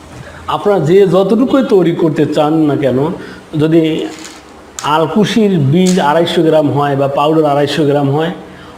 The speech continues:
অবশ্যই যেন মাসের ডাউল এটা আড়াইশো গ্রাম হয়।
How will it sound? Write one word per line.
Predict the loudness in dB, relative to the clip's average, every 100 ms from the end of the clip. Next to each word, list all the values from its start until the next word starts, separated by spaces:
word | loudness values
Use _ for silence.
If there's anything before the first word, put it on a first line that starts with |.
| -2
অবশ্যই | 0 2 0 2
যেন | 2 0
মাসের | 0 0 0 0 0 2
ডাউল | 0 0 0 -2
এটা | -4 -4 -4
আড়াইশো | -2 -2 -2 -4
গ্রাম | -4 -4 -8 -10
হয়। | -12